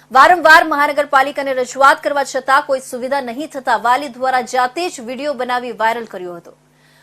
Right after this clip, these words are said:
ભાવનગરે એક દાયકા સુધી શિક્ષણ મંત્રીનું ખાતું ભોગવ્યું છે. આમ છતાં પૂર્વ શિક્ષણ મંત્રીના હોમટાઉનમાં જ હજી પણ નાના આંગણવાડીના બાળકો દુકાનમાં અભ્યાસ કરે છે. શિક્ષણ પાછળ સરકાર એટલો બધો ખર્ચ કરે છે,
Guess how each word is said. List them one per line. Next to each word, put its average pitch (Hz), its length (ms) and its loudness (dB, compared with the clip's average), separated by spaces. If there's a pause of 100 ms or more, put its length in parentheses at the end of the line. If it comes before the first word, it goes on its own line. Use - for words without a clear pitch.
(120)
ભાવનગરે 381 640 2
એક 320 120 -10
દાયકા 302 340 4
સુધી 339 320 -4
શિક્ષણ 330 420 -6
મંત્રીનું 302 420 -8
ખાતું 254 460 -2
ભોગવ્યું 220 520 0
છે. - 200 -20 (480)
આમ 262 140 2 (100)
છતાં 349 320 6
પૂર્વ 339 240 -4
શિક્ષણ 311 400 -6
મંત્રીના 285 420 -6
હોમટાઉનમાં 285 880 0
જ 294 40 -6 (160)
હજી 262 260 -4
પણ 240 280 -4
નાના 247 320 -2 (260)
આંગણવાડીના 285 680 0
બાળકો 262 600 -2 (280)
દુકાનમાં 320 600 4
અભ્યાસ 254 400 0
કરે 180 180 -12
છે. - 220 -20 (420)
શિક્ષણ 381 360 -4
પાછળ 330 400 2
સરકાર 302 640 0
એટલો 311 300 -6
બધો 311 240 -4
ખર્ચ 311 380 -4
કરે 302 220 -2
છે, - 280 -12